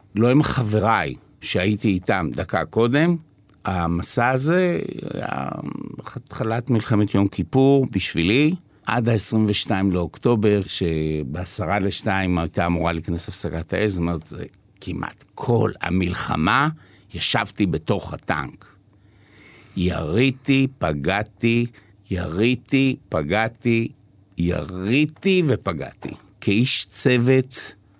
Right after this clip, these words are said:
נמוך, כאילו תותחן של הטנק.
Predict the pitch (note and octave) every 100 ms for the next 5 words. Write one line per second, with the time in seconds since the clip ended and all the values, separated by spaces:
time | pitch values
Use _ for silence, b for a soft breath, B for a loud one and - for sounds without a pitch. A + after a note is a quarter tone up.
0 | - - A2+ B2 A#2+ D3+ D3+ - - -
1 | - - _ _ - G2 G2+ G#2+ G2 F2
2 | - G#2 F#2+ F#2 D#2+ - F#2 E2+ - -